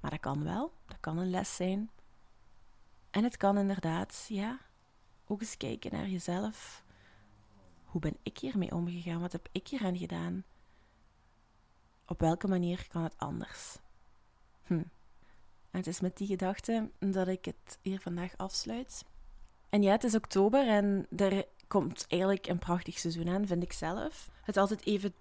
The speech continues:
donker, eh, of het donker worden van de seizoenen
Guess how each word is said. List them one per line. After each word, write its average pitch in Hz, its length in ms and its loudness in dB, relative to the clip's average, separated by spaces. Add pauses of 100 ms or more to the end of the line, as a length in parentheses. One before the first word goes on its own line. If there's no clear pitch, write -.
donker, 247 840 2
eh, 202 200 2
of 190 100 -4
het - 240 -8
donker 240 500 4
worden 233 360 2
van 214 140 0
de 214 60 0
seizoenen 214 600 -2